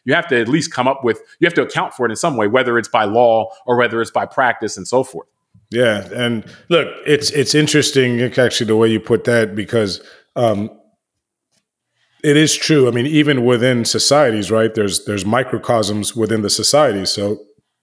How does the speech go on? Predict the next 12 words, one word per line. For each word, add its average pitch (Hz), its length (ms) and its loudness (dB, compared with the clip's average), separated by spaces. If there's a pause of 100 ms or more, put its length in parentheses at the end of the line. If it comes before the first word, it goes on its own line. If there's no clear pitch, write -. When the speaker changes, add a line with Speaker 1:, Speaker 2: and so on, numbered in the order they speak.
(220)
Speaker 2:
you 135 80 0
know, 98 80 -2
even 117 200 2
in 120 80 2
our 143 140 2
country, 101 340 -4
right, 107 220 2
you 107 100 0
have 95 140 -2
different, 110 420 -2 (600)
uh, 95 380 0 (100)
uh, 95 200 -10